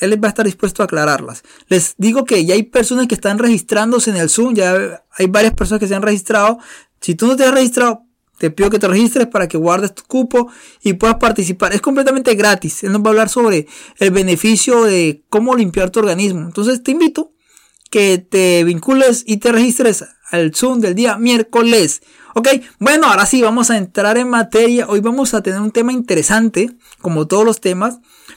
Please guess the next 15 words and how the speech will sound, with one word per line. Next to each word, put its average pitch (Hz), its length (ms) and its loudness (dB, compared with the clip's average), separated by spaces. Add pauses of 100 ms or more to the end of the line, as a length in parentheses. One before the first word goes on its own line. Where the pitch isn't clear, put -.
Vamos 269 200 0
a 285 60 0
hablar 233 220 2
de 226 520 2 (1080)
que 196 120 0
no 208 80 0
es 226 80 4
necesario 220 500 0
conformarse. 160 760 -4 (400)
No 190 100 -2
te 240 80 -2
puedes 233 220 0
conformar 180 420 -2
con 196 160 -2
menos 240 460 -2